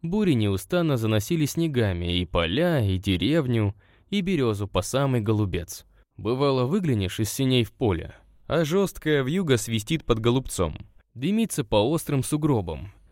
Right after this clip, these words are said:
и со стоном проносится по равнине, заметая на бегу следы по ухабистой дороге. Заблудившийся путник с надеждой крестился в такую пору. Завидев в дыму метели торчащий из сугробов крест,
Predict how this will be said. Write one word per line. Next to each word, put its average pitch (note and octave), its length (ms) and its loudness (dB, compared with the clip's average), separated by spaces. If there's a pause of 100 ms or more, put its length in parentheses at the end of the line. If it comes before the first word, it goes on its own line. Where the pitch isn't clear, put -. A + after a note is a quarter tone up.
(100)
и B2+ 140 -2
со C#3 180 0
стоном E3 380 0
проносится A#2+ 580 0
по B2 160 0
равнине, A2+ 600 -2 (240)
заметая C#3+ 600 0
на G#2+ 120 0
бегу C#3+ 320 0
следы C#3+ 400 0
по - 100 -2
ухабистой B2 640 0
дороге. A2+ 560 -2 (420)
Заблудившийся B2+ 920 0
путник E3 420 -2
с - 80 -8
надеждой D3+ 480 -2
крестился G#2 540 -2
в - 60 -6
такую A#2 360 -2
пору. G2 460 -4 (360)
Завидев C3 600 -2
в - 20 -14
дыму B2+ 320 0
метели B2+ 440 0
торчащий A#2 600 -2
из G#2 100 0
сугробов A2+ 480 0
крест, F3 480 -2